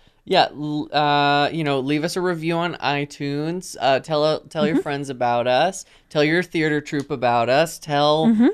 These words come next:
Speaker 1: your drama class about us. Tell your drama
Speaker 2: Mm-hmm.
Speaker 1: teacher about us, but don't tell your
Speaker 2: Mm-hmm.
Speaker 1: mom.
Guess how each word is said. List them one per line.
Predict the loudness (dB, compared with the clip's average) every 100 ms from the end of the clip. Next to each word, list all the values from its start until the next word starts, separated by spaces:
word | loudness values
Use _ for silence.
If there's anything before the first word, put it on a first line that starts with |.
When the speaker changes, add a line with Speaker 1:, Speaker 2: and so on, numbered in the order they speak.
| 0
Speaker 1:
your | -2 -2
drama | 0 0 0
class | -2 0 0 0
about | -4 -2 0 0
us. | 0 -2 -2
Tell | -4
your | -2
drama | -2 0 2
Speaker 2:
Mm-hmm. | 2 2
Speaker 1:
teacher | -2 -2 -4
about | 0 0 0 0
us, | -2 -4
but | -6 -14
don't | -10 -8
tell | -4
your | 0 2
Speaker 2:
Mm-hmm. | 2
Speaker 1:
mom. | 2 2 0